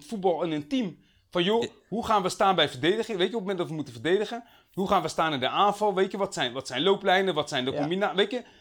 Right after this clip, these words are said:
Speaker 1: de, je, je spreekt heel veel dingen af. Hoe
Speaker 3: Ja.
Speaker 1: kan je dit, want, oké,
Speaker 2: Ik denk
Speaker 1: boys,
Speaker 2: dat
Speaker 1: waar pakken we ze op?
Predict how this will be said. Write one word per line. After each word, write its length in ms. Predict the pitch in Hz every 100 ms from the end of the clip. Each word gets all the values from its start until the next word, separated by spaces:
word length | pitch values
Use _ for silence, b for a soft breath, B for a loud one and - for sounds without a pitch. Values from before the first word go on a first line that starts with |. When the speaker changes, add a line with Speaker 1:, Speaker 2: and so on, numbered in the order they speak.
| B
Speaker 1:
de, 240 | 135 175 175
je, 180 | 190 -
je 140 | 170
spreekt 380 | 180 - 202 196
heel 140 | 196
veel 140 | 175 175
dingen 220 | 175 170
af. 380 | 190 - - _ _ _ _ _ -
Hoe 140 | 214
Speaker 3:
Ja. 80 | 143
Speaker 1:
kan 160 | 240
je 160 | 226 156
dit, 380 | 180 247 160 131
want, 300 | 190 196 _ _ _ _ _ 131
oké, 120 | -
Speaker 2:
Ik 60 | 196
denk 160 | 175 175
Speaker 1:
boys, 160 | 196
Speaker 2:
dat 100 | 143
Speaker 1:
waar 200 | 175 208
pakken 240 | 208 - 180
we 60 |
ze 120 | 165
op? 180 | 147 131